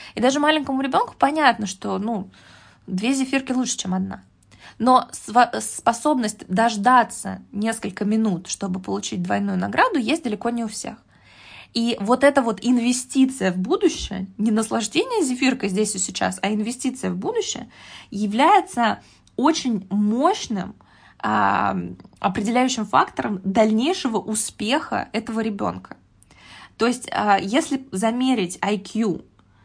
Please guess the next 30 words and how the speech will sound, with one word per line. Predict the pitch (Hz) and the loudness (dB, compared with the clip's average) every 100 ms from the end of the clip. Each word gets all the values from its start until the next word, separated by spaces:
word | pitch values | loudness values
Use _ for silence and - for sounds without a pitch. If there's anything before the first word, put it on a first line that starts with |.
| _ _ _ - | _ _ _ -6
а, | 196 202 196 190 - - - - | 0 2 4 2 -2 -6 -12 -6
и | 208 214 185 | -2 0 0
замерить, | 190 220 240 233 208 190 - - | 0 2 2 0 0 -4 -10 -10
а, | 190 190 196 | -6 -2 -2
вот | 190 202 | 0 0
эту | 208 202 | 0 0
вот | 190 | -2
способность, | - 208 - 233 190 185 185 - | -2 -2 0 0 0 -2 -4 -12
э, | - 185 185 - 185 | -10 -6 -4 -6 -8
к | - 190 185 190 196 - - - | -8 -4 -2 -4 -8 -16 -20 -8
тому, | 214 220 | -2 -2
чтобы | 240 196 190 | -2 -2 0
н-, | 196 185 185 | 0 0 0
не | 214 | 0
съесть | 214 220 220 | 0 -2 0
эту | - - | -2 -4
зефирку | 190 220 240 - 190 | -2 -2 -2 -4 -4
в | |
области | 202 202 190 - | -2 -2 -4 -8
четырёх | - 196 196 196 | -10 -4 -4 -2
лет, | 392 427 - | -2 -2 -6
то | 202 | -6
в | 185 | 0
два | 180 202 240 320 | 0 2 4 6
раза | 339 254 220 196 | 6 4 2 -2
выше | 185 240 247 202 | -2 0 -2 -4
точность | 180 - 240 220 190 - - 185 - | -8 -4 0 0 0 -8 -10 -12 -4
определения | 196 190 202 196 214 226 196 | -2 0 0 0 0 0 -2
того, | 185 196 202 220 | 0 0 0 0
насколько | 185 180 208 214 196 - | 0 -2 -4 -2 -2 -4